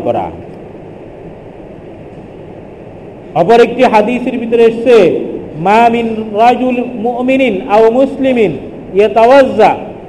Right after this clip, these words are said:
ফায়ুহসিনুল ওযু ফায়াখতু খাতওয়া। এরপরে বলতেছে যে যেই ব্যক্তি ঘরের ভিতরে অজু করলো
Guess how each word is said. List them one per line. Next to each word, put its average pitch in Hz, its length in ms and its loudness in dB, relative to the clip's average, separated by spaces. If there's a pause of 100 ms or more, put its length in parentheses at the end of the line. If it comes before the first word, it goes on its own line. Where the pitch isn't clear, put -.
(160)
ফায়ুহসিনুল 254 840 0
ওযু 247 340 2 (640)
ফায়াখতু 254 580 2 (160)
খাতওয়া। 262 420 4 (760)
এরপরে 240 540 4 (540)
বলতেছে 226 480 0
যে 240 100 -2
যেই 226 260 2
ব্যক্তি 254 420 -2 (220)
ঘরের 247 280 4
ভিতরে 262 280 2 (100)
অজু 294 200 6
করলো 202 340 4